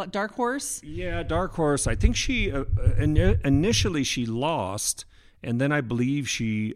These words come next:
Speaker 2: I think it was reversed on appeal or sent back. But yeah, so
Speaker 1: It's,
Speaker 2: I
Speaker 1: it was just, it was just one, uh, like, a one beat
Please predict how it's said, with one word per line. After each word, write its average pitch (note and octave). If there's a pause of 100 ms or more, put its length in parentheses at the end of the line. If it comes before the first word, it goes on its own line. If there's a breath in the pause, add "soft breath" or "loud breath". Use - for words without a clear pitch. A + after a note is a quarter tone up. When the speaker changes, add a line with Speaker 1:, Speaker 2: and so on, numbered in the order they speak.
Speaker 2:
I G#2+
think F#3
it F3+
was B2
reversed G#2+
on A2
appeal G#2+
or G2+
sent G#2
back. G2+ (460 loud breath)
But G2
yeah, B2+
so A#2+
Speaker 1:
It's, -
Speaker 2:
I A2
Speaker 1:
it C4+
was D4
just, D4+
it C4+
was C4+
just C#4+
one, E4 (680 soft breath)
uh, A#3
like, B3
a A#3
one A#3+
beat C#4